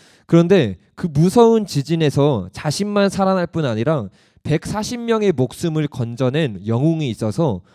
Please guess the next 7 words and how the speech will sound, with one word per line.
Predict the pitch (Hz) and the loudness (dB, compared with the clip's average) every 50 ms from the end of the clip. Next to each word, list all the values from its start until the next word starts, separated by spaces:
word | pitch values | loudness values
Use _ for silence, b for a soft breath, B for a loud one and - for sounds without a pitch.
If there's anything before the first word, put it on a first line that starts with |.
| b b b | b b b
세계적으로 | b - - 240 226 254 254 226 240 220 196 208 190 170 | b 0 0 2 2 2 4 6 6 6 6 8 6 6
이슈가 | 135 131 143 - - 185 170 180 | 6 4 0 -2 -2 0 2 2
된 | 156 147 135 120 | 2 2 2 0
적이 | 127 123 120 | 0 0 0
있습니다. | 104 95 - 120 107 90 - - - _ _ _ _ _ b b b b b b b b | -2 -4 -6 -10 -12 -12 -12 -14 -20 _ _ _ _ _ b b b b b b b b
그는 | b - 170 180 170 | b 4 4 4 4
바로 | 143 139 143 170 170 147 107 87 | 4 4 4 4 4 4 2 0